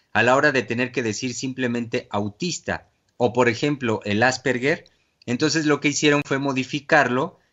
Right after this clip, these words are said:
y darle ya esta nueva con-, conceptualización que es,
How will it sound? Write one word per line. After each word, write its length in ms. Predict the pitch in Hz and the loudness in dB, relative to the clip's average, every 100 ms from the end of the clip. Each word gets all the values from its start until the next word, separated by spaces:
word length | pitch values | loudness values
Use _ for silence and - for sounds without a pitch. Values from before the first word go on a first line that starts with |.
| _ _ | _ _
y 480 | 123 135 156 151 127 | -2 2 2 0 -6
darle 460 | 110 127 135 135 120 | 2 4 4 0 2
ya 200 | 127 131 | 2 2
esta 220 | - 139 | -2 -4
nueva 280 | 127 127 127 | 0 -2 -2
con-, 200 | 120 107 - | -6 -8 -8
conceptualización 1080 | 123 113 123 - 117 113 107 113 127 123 127 | -6 -4 -6 -4 -4 -4 -6 -6 -2 -4 -2
que 260 | 127 117 | 0 0
es, 260 | 131 - - | 0 -4 -12